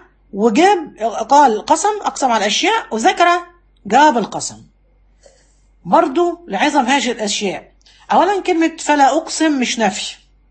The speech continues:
مش نفي، يعني، آه، القسم، خلي بالك القسم عن طريق النفي أقوى أنواع الإثبات، بل هو إثبات، بس إثبات قوي.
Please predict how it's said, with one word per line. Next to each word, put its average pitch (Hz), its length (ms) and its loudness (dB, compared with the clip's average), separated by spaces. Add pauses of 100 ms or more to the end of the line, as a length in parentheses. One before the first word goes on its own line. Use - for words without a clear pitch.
(760)
مش 202 240 -6
نفي، - 340 -2 (600)
يعني، 214 580 -4
آه، 190 280 -8
القسم، 156 640 -4 (1080)
خلي 226 220 -4
بالك 151 500 -8 (520)
القسم 214 520 -2
عن 202 220 -4
طريق 254 480 -2
النفي 220 760 -4 (720)
أقوى - 280 -4
أنواع 233 140 -2
الإثبات، 151 480 -12 (1160)
بل 247 140 2
هو 285 140 2
إثبات، 233 560 0
بس 180 140 -6
إثبات 202 280 -4
قوي. 160 460 -4